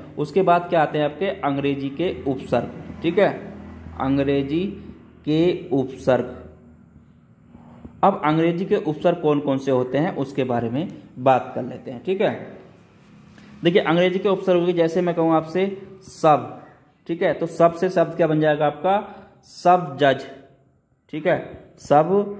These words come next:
जज या सब कमेटी, ठीक है, ये शब्द होते हैं। उसके बाद आता है आपका डिप्टी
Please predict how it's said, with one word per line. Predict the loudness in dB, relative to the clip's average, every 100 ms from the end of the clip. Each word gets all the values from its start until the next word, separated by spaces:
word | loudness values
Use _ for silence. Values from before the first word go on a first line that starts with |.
| -14 -16
जज | 2 4 4 4
या | 4 4
सब | 0 0 0 0 0
कमेटी, | 0 0 -2 -6 -6 -6
ठीक | 0
है, | 2
ये | 2
शब्द | 0 0
होते | 0 0
हैं। | 0 -2 -10 -12 -2
उसके | 0 4
बाद | 6 6 4
आता | 0 2
है | 2
आपका | 2 0
डिप्टी | -2 -4 -6 -6 -6